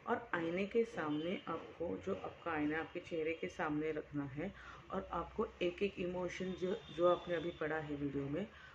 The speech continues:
वो emotion आपको उसमें एक्ट करना है, मतलब उसका, अ, आपको वो emotions आपके चेहरे पे लाना है। अ, जैसे अगर मैंने कहा कि गुस्सा,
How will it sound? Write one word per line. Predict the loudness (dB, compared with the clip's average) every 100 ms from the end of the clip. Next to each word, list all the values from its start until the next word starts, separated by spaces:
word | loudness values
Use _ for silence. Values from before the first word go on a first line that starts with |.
| -10 2
वो | 2
emotion | 2 0 0 0 0 0 0
आपको | -2 -4 -4 -2
उसमें | -2 -2 -2 2 2 2 -4 2 6
एक्ट | 6 2
करना | -2 0 0
है, | 0
मतलब | -2 -2 -4
उसका, | -6 -12 -6 -4 -4 -8 -16 -20 -8 0
अ, |
आपको | 0 0 -4 0 2
वो | 2
emotions | 2 -2 0 -2 -2
आपके | -2 -2
चेहरे | 0 2 2 4
पे | 4
लाना | 4 2 0
है। | -2 -6 -8 -16 -18 -14 -4
अ, | 0 0
जैसे | 4 4 4 4
अगर | 4 6 6 6 2 0 -2
मैंने | 0 2
कहा | 0 0 0
कि | 0 0 0 -2 -10 -18 -20 -16 4
गुस्सा, | 4 4 -4